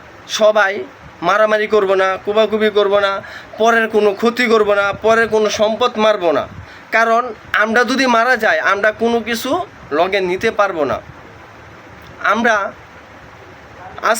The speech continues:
থেকে চিন্তা করি যে আমরা যতদিন আমাদের বাংলাদেশে বেঁচে থাকি,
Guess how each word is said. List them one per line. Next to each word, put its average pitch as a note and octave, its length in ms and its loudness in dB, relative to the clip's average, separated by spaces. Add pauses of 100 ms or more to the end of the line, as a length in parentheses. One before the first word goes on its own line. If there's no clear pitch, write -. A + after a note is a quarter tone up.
থেকে C4+ 160 -2 (120)
চিন্তা C4 200 0 (100)
করি A3 180 2 (220)
যে G3+ 100 2 (440)
আমরা G3+ 160 0 (100)
যতদিন A3 360 0 (520)
আমাদের A3 400 0 (1120)
বাংলাদেশে G#3+ 560 0 (640)
বেঁচে G#3 260 0
থাকি, A#3 360 0